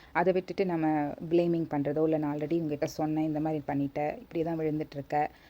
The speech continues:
அப்படிங்கிற மாதிரியான கமெண்ட்ஸ் இல்லாம, குழந்தைங்களுடைய பெயின் அக்னாலேஜ் பண்ணிட்டு, அந்த ரியாலிட்டி அக்செப்ட் பண்ணி, அவங்கள ஹக் பண்றதோ, இல்ல அவங்களுக்கு கை, கை பிடிச்சிக்கிறதோ, இந்த மாதிரி தான் நம்ம அந்த, ஆ, attunement கனெக்ஷனை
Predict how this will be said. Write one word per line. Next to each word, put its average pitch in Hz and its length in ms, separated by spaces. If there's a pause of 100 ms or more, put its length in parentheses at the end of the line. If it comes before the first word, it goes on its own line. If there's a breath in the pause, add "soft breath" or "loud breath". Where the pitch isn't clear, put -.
(280 loud breath)
அப்படிங்கிற 170 360
மாதிரியான 160 640 (100)
கமெண்ட்ஸ் 151 360
இல்லாம, 143 380 (320 loud breath)
குழந்தைங்களுடைய 160 540
பெயின் 165 220
அக்னாலேஜ் 147 520
பண்ணிட்டு, 135 380
அந்த 156 180
ரியாலிட்டி 165 380
அக்செப்ட் - 360
பண்ணி, 151 280
அவங்கள 165 180
ஹக் 160 240 (120)
பண்றதோ, 156 460
இல்ல 147 180
அவங்களுக்கு 139 480
கை, 151 280 (400)
கை 160 180
பிடிச்சிக்கிறதோ, 147 600
இந்த 165 180
மாதிரி 151 280
தான் 254 140
நம்ம 220 160
அந்த, 165 260 (460 loud breath)
ஆ, 156 240
attunement 151 480 (160)
கனெக்ஷனை 151 360